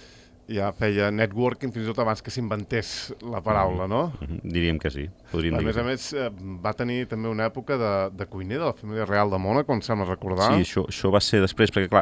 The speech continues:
Speaker 2: aquest establiment, perquè ara ens, ens hem centrat en aquest, però, eh, que és, eh, resulta que va, va, va tenir diferents etapes, diguem, allà on,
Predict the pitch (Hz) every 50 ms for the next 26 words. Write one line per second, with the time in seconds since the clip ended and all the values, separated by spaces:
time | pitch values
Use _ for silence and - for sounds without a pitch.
0 | 71 101 113 - 131 - - - 117 104 101 104 113 107 98 101 117 127 110 -
1 | - - 76 - 85 87 87 - - 95 - - 87 - - 87 - 92 87 -
2 | 87 87 - 92 87 - 90 87 87 90 104 113 120 131 120 92 76 71 - -
3 | - - - - - - - - - - 95 92 87 87 87 85 85 82 85 78
4 | - 82 - - - - - - - - - - - - - - - - 90 90
5 | 90 90 87 85 82 82 82 80 80 76 80 78 73 71 73 73 - - - -
6 | - - - - - - - - - - - - - - - 87 95 90 80 101
7 | 98 90 - 104 104 - 95 92 90 90 80 - - 78 76 67 69 82 80 71
8 | 80 82 92 95 90 - 78 80 80 76 - - 69 71 64 - 98 110 - 80
9 | 71 71 85 101 117 92 69 69 71 71 73